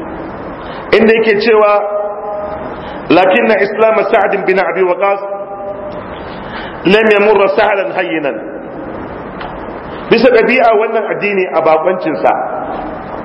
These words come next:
jama'a sun sha wuya a cikinsa.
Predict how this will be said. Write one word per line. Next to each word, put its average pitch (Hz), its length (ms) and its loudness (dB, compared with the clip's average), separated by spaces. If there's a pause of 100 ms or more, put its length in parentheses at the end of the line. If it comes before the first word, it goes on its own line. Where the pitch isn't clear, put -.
(680)
jama'a 196 400 4
sun 226 160 0
sha 226 240 2
wuya 170 160 2
a 151 160 -2
cikinsa. 135 400 -4